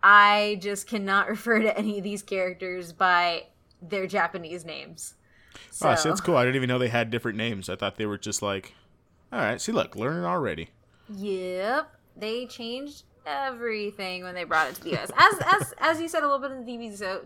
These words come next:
Speaker 1: D B Z show, that's, that's what happens.
Speaker 2: Yeah.
Speaker 1: Um, completely different audiences in Japan versus here.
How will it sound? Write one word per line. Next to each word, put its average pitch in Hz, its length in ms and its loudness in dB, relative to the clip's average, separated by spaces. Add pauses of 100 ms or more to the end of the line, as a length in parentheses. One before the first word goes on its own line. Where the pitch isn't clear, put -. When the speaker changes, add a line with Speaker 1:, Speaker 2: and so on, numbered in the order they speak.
Speaker 1:
D 254 160 -4
B 226 160 -4
Z 202 220 -8
show, 196 240 -6
that's, 202 260 -6
that's 226 200 -6
what 240 180 -8
happens. 165 600 0 (360)
Speaker 2:
Yeah. 190 400 2
Speaker 1:
Um, 185 280 -8 (500)
completely 320 440 -8
different 285 220 -2
audiences 240 640 -4
in 208 180 -12
Japan 196 520 -10
versus 170 420 -10
here. 117 440 -14